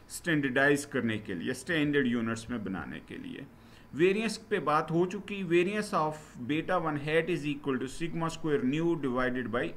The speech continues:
n square sigma square this one। तो अब आपके पास जो है, और इसका अगर square root ले लोगे, इस पूरे का square root ले लें, तो वो आपके पास क्या बन जाता है,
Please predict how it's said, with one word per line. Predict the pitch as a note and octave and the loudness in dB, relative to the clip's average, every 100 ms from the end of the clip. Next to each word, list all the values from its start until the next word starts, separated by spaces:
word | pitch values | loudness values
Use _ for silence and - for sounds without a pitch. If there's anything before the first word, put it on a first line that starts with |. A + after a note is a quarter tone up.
| - | -4
n | C#3 C3 B2+ | -2 0 -2
square | - - B2 | -6 -4 -4
sigma | - - B2 A2 | -4 -6 -4 -2
square | G2 - F2 E2 | -4 -6 -8 -8
this | D2+ - - | -10 -14 -14
one। | - - - - - - - - | -12 -14 -16 -20 -20 -20 -14 -8
तो | A#2 - - - - - - - - - - - - - - - - - - - C#3+ | -8 -8 -10 -10 -12 -20 -20 -18 -18 -16 -18 -18 -20 -20 -20 -20 -20 -20 -20 -6 -2
अब | D3 | 0
आपके | - D#3 D#3+ | 2 0 0
पास | G3+ F3+ F#3+ | 0 2 2
जो | F3+ | 2
है, | F3 | 4
और | E3+ - - F#3+ F#3 - | 2 0 -4 0 0 0
इसका | A#3+ - A#3 | -2 0 0
अगर | G3+ G#3 | 0 -2
square | G#3 - A#3+ C#4+ | -4 -4 -2 0
root | B3 G#3 | 0 0
ले | F3+ C#3 | 4 4
लोगे, | B2+ B2 C3 | 6 2 -2
इस | - F#3+ F#3+ | -4 -6 -6
पूरे | - G3 G3 G3+ G3 F#3+ | -2 -2 0 0 0 0
का | F#3 F3+ | 0 -4
square | - G3 G#3+ | -2 0 2
root | G#3 F3 D3 | 2 0 0
ले | C#3 A#2 | 0 2
लें, | B2+ C#3 - - - | 0 -4 -8 -6 -4
तो | |
वो | C#3 F#3+ G3+ | 0 0 0
आपके | C#3+ C#3 - | 2 2 0
पास | - C3 C3 | -2 -2 -2
क्या | C#3+ A#2+ | -2 0
बन | A#2 A2+ | 0 -2
जाता | A2 A2 F#3 | -2 -2 -4
है, | B3+ | -8